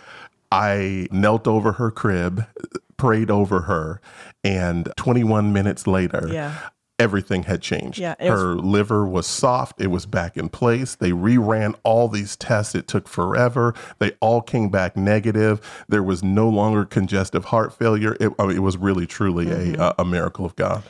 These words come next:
Speaker 2: And it was, it was so, you know, looking back and knowing that God used that situation to, um, work something out in, I, I really think both, it was both of us
Speaker 1: I
Speaker 2: worked
Speaker 1: agree with
Speaker 2: something
Speaker 1: you.
Speaker 2: out in.
Speaker 1: Totally.
Speaker 2: And, you know, if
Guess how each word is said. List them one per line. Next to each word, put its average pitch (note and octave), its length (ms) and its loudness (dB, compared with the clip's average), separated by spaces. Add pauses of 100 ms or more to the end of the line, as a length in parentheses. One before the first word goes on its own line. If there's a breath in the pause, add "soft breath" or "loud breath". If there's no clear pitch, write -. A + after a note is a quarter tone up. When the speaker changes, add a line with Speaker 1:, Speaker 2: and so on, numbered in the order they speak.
(140)
Speaker 2:
And G#3 140 2
it A3 40 2
was, G3 180 0
it F3+ 220 -2
was F#3+ 140 2
so, G#3+ 480 0 (280)
you F#3 100 0
know, F3 120 4
looking F3+ 360 0
back D#3+ 480 -2
and D3+ 300 -4
knowing E3 340 2
that D3+ 220 -2
God D3+ 320 0
used D#3+ 320 -4
that D#3+ 200 -2
situation E3 840 -2 (360 soft breath)
to, D3+ 460 2
um, B2+ 280 0
work E3 360 0
something E3 400 0
out D#3 260 2
in, D3 320 -2 (120)
I, E3+ 160 0 (100)
I F#3+ 120 0
really G3 220 -4
think C#3 300 -6
both, C#3+ 400 -2 (160)
it D#3+ 60 0
was C3+ 180 -2
both D3+ 300 0
of A#2 100 -2
us B2+ 160 2
Speaker 1:
I G#2 180 4
Speaker 2:
worked - 120 -2
Speaker 1:
agree F2+ 100 2
with F2+ 100 2
Speaker 2:
something E2+ 200 -2
Speaker 1:
you. - 40 2
Speaker 2:
out F2+ 140 -4
in. F#2 160 -4
Speaker 1:
Totally. E2+ 460 0
Speaker 2:
And, E3 400 2
you F3 140 2
know, D#3 140 4
if C#3+ 220 -2